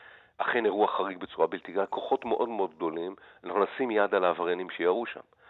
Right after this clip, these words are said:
לגבי, אה, דיברת על סחיטת דמי חסות, אז בשתי מילים אני אגיד, לדוגמה, ב-, ב-,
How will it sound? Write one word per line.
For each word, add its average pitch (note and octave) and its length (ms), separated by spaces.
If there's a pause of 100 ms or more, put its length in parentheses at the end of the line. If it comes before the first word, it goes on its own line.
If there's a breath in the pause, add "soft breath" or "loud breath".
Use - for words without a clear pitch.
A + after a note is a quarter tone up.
(460 loud breath)
לגבי, A#2 560
אה, F#2 440
דיברת G2+ 260
על - 140
סחיטת - 280
דמי F2+ 180
חסות, - 500
אז C#2 60 (160)
בשתי - 280
מילים F#2+ 260
אני E2 180
אגיד, E2+ 280 (560 loud breath)
לדוגמה, F2+ 320
ב-, F#2 280 (100)
ב-, E2 320